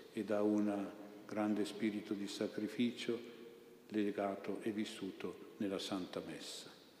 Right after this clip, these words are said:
Guardiamo San Carlo e preghiamo San Carlo perché anche dentro il nostro cuore ci sia questa paternità spirituale verso tutti, che è sostenuta, nutrita, fortificata,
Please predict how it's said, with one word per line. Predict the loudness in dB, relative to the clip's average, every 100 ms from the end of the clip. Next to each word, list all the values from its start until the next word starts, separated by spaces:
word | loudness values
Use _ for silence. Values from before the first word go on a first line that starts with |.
| -20 -20 -20 -2
Guardiamo | 0 2 4 4 2
San | 0 -2
Carlo | 4 4 4 2 -2
e | -2 -4
preghiamo | -4 0 2 2
San | 0 -2 -4
Carlo | 4 4 4 0 -4 -6 -10 -8
perché | -4 -2 2
anche | 2 2 0
dentro | 4 6 6 4
il |
nostro | 2 0 -2 -4
cuore | 4 4 4 2 -4 -8 -8
ci | -6
sia | 4 6
questa | 6 4 2 0
paternità | 2 2 2 2 2 0 0 -4
spirituale | -2 0 0 0 4 4 4 2 -4 -10 -12 -2
verso | -2 2 -2
tutti, | 6 6 6 0 -4 -6 -14 -14
che | 0 2 2
è |
sostenuta, | 0 -4 -4 0 6 8 8 4
nutrita, | 2 2 4 4 4 2
fortificata, | 0 2 2 0 -4 -4 4 4 4 0